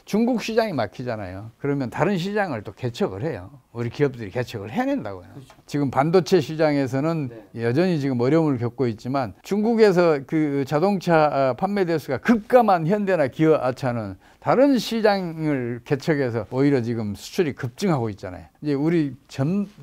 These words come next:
Speaker 1: 수출 기업 전반적으로 지금 그런 일이 벌어지고 있어요.
Speaker 2: 네.
Speaker 1: 그거는 이제 우리나라에 관한 이야기고, 이제 그 말씀하신 취지에 대해서 제가 지금 말씀을 드리자면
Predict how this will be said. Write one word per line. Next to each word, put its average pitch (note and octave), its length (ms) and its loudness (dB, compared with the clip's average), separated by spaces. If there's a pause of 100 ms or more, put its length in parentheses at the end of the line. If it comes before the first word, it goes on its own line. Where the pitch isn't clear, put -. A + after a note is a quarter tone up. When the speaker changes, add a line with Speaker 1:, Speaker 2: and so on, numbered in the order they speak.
Speaker 1:
수출 - 340 -6
기업 G3 180 0
전반적으로 A3+ 680 2
지금 C3 200 -2
그런 C#3+ 260 0
일이 G#2+ 140 -4
벌어지고 B2 420 -2
있어요. G2 440 -12
Speaker 2:
네. A2 100 -18
Speaker 1:
그거는 C#3+ 360 2
이제 A#2+ 100 -2
우리나라에 C3+ 640 4
관한 G#2+ 340 -4
이야기고, G#2+ 680 -2 (140)
이제 G2 220 -10 (200)
그 G2+ 80 -10
말씀하신 G#2+ 680 -6
취지에 C3+ 760 -8
대해서 G2 280 -10
제가 F#2+ 280 -10
지금 F#2 320 -18
말씀을 G2 380 -10
드리자면 G2+ 540 -12